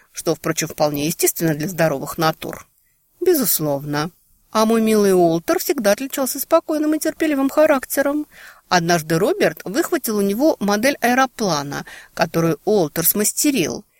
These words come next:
У него были замечательно ловкие руки после долгих дней усилий, и сломал ее. Мой дорогой неутомимый Роберт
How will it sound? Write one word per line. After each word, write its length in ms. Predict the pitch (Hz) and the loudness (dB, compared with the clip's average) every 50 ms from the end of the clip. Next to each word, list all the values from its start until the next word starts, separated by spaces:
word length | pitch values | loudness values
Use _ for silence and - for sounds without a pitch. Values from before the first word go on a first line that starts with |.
| _ _ _ - | _ _ _ -2
У 40 | |
него 180 | 170 170 160 160 | 0 2 2 2
были 280 | 156 160 160 156 - - | 0 0 0 0 -2 -2
замечательно 640 | - - 160 156 143 - - 151 - - 330 330 | -6 -6 -4 -4 -4 -2 -4 -4 0 2 2 2
ловкие 420 | 339 330 311 - - - 294 277 262 | 4 2 0 -2 -2 -4 -2 0 0
руки 460 | 220 - - - - - - - - - _ _ _ _ _ _ | -2 -4 -8 -10 -10 -8 -8 -8 -8 -10 _ _ _ _ _ _
после 320 | - 175 170 160 - 175 165 | -2 -2 -2 0 0 0 0
долгих 380 | 151 160 165 156 156 151 160 | 2 0 0 0 0 -2 0
дней 260 | 156 156 156 156 156 | 2 2 2 2 2
усилий, 600 | 151 147 - - - 147 135 131 135 139 135 - - - - _ _ - - - | 0 0 -2 -2 -2 -2 -2 -2 -2 -4 -4 -6 -10 -18 -20 _ _ -12 0 0
и 140 | 349 381 - _ | 2 2 2 _
сломал 500 | - - 302 311 311 285 254 233 220 214 | -6 -2 0 0 2 2 2 2 2 0
ее. 440 | 196 202 214 208 202 208 202 220 220 - _ _ _ _ _ - | 0 -2 -2 0 0 0 0 0 -2 -8 _ _ _ _ _ -2
Мой 160 | 175 170 165 | 0 0 2
дорогой 440 | 156 165 170 165 165 165 165 165 156 | 2 4 6 6 4 4 2 -2 -2
неутомимый 680 | 156 156 156 156 - 165 156 156 151 147 147 147 147 | -2 -2 -4 0 0 0 0 2 0 0 0 0 0
Роберт 560 | 147 151 175 220 247 247 160 - - _ - | 0 0 0 0 2 0 0 -2 -2 _ -20